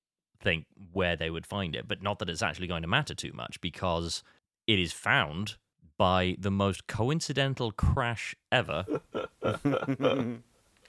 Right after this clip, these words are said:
Speaker 1: when Carmen and Xander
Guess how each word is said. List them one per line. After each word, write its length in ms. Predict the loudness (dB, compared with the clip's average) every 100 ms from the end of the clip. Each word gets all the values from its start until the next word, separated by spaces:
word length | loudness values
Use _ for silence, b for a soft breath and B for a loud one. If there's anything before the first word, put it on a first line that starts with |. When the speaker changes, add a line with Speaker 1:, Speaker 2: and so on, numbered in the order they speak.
| _ _ _ _
Speaker 1:
when 500 | 4 6 8 6 2 -2 -8
Carmen 500 | 0 2 4 4 2
and 160 | 2
Xander 600 | 2 2 2 0 0 -2